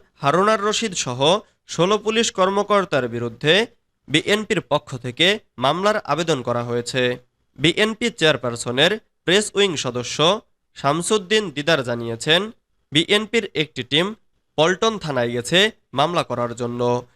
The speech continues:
সাবেক পুলিশ কর্মকর্তা সালাহ উদ্দিন খান বাদী হয়ে মামলার আবেদন করেছেন। সালাহ উদ্দিন খান বর্তমানে বিএনপির পুলিশ ও মামলা সংক্রান্ত নানা দিক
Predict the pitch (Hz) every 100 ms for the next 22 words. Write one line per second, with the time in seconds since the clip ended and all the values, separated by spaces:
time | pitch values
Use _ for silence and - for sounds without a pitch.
0 | _ - 151 160 214 _ 180 180 - 123
1 | 120 117 120 113 - 160 208 - _ _
2 | - 151 175 196 - 185 185 156 127 131
3 | 160 214 _ - 131 123 123 127 165 226
4 | _ - 135 170 196 202 - 147 131 117
5 | 120 117 - 127 120 120 - _ _ -
6 | 160 196 208 185 139 120 117 139 165 208
7 | _ - 135 127 120 120 143 202 - _
8 | - 147 160 208 208 233 214 - 175 208
9 | 202 - 131 180 - _ 123 143 190 214
10 | 214 202 208 214 208 214 160 139 127 117
11 | 175